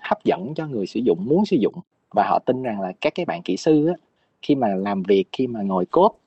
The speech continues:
thì các bạn ấy phải nghĩ đến cái việc đó là cái mà các bạn làm á, sẽ đem lại giá trị gì cho người dùng cuối cùng và giải quyết cái vấn đề gì trong cuộc sống. Tức là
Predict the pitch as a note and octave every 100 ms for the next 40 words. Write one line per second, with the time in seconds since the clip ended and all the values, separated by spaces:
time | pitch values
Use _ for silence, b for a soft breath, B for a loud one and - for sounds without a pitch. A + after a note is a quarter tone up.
0 | _ - F#2+ F2+ F2+ - E3 E2+ A2+ -
1 | D3 F2+ F#2+ C3 D#3+ E3 A#2 - B2+ B2
2 | - C3+ E3 G3 - A#2+ F2 F#2 F2 F2+
3 | C3+ _ - - G#2 C3+ C3+ G2 - B2
4 | D#3+ - F3 G2 F2+ _ _ _ A2+ A#2+
5 | B2 A#2+ G#2 F#2 F2 F#2+ - - A2 F#2+
6 | _ _ _ _ _ _ _ G2+ F#2+ G#2
7 | B2+ F#3 F#3 D3+ E3 F3 F2+ F#2 F2+ -
8 | A#2 A#2 F#2+ - B2 E3+ - _ _ _
9 | _ _ - E3 A#2